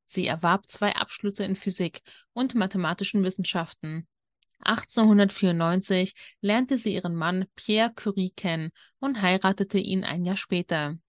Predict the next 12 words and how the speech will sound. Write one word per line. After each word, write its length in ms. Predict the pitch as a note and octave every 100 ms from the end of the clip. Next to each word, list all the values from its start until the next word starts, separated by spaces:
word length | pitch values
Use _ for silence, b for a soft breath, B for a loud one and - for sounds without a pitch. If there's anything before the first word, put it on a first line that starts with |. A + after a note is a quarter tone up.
| _ _ _ _ _ -
Die 40 | F#3
beiden 360 | E3+ G#3 B3
arbeiteten 640 | - G#3 G3+ G3+ G3+ - G3
zusammen 500 | G3+ F3+ F3 F3 -
und 200 | B3+ B3
teilten 380 | F#3+ F#3 G3+ G3
ihre 160 | F3
Leidenschaft 760 | D#3+ D3+ F3+ F#3+ - F3+ F3 -
für 180 | F3 F3
Wissenschaft 580 | G#3+ G#3+ - F#3+ F#3+
und 160 | - G#3
Physik. 460 | G3 F3 E3 -